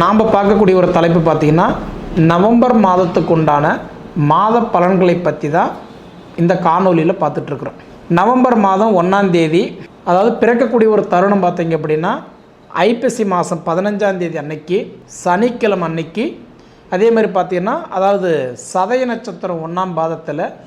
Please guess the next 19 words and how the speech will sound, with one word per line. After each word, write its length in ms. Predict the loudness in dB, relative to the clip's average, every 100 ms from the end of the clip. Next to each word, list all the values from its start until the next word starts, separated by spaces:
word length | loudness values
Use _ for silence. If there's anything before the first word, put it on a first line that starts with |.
| -16 -4
கும்ப 300 | -2 0 2
ராசியில, 480 | 2 0 -4 -6 -4 -6 -8 -16 -20 -4
கடக 320 | -2 0 0 0
லக்னத்துல, 600 | -2 -2 -4 -4 -8 -8 -8 -10 -20 -20 -20 _ _ -8 0
ராகு 340 | 0 2 0 -2
பகவானுடைய 560 | -2 -2 -4 -4 -6 -6
திசையில, 480 | -10 -8 -6 -6 -6 -8 -10 -20 -20 -20 -20 _ -10
இன்னைக்கு 320 | -6 -4 -2 -2 -4 -6 -4
முன்னூத்தி 360 | 0 0 0 -6 -4
பத்து 260 | -6 -2 -2 -2
டிகிரியில 420 | 0 0 0 -2 -4
தான் 160 | -6 -10 -20 -20 -16 -8
இந்த 200 | -6 -2 -2 -2 -4
நவம்பர் 360 | -4 -2 -2 -4 -4
மாதம் 320 | -4 -6 -10 -16 -20 -8
பிறக்கப்படுதுங்க. 640 | -6 -6 -8 -8 -8 -10 -16 -20 -12 -4
இப்படி 240 | -2 -2 -2 0
பிறக்கக்கூடிய 480 | 0 0 0 0
இந்த 100 | 0